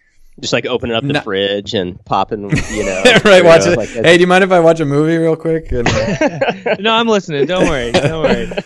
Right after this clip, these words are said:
Speaker 2: <laughs> No,
Speaker 3: What's
Speaker 2: like, you're
Speaker 3: your
Speaker 2: not,
Speaker 3: username?
Speaker 2: you know, people can be very self-conscious about stuff like that, you know?
Speaker 1: Yeah.
Speaker 2: The, the toilet seat in the,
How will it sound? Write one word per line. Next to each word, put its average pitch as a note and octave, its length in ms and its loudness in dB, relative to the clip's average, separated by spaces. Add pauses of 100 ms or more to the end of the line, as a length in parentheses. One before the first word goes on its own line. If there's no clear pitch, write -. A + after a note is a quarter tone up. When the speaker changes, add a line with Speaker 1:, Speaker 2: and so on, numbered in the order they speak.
Speaker 2:
<laughs> - 220 -16
No, G3 160 4
Speaker 3:
What's F#3 100 8
Speaker 2:
like, E3+ 160 4
you're F3+ 100 4
Speaker 3:
your F3 40 0
Speaker 2:
not, F3+ 200 2
Speaker 3:
username? A#3 360 -4 (500)
Speaker 2:
you F3+ 100 -2
know, E3+ 80 2
people G3+ 260 0
can F3 160 -2
be D#3 120 0
very D3 200 2
self-conscious C3+ 640 -4
about F#2+ 240 -12
stuff F#2 240 -14
like - 180 -14
that, - 300 -16
you A2+ 120 -14
know? F#2+ 280 -14
Speaker 1:
Yeah. D2+ 200 -8 (440)
Speaker 2:
The, G#2+ 200 -8
the F#2+ 140 -12
toilet G#2+ 400 -10
seat G#2 180 -12
in G2+ 140 -12
the, G2+ 200 -14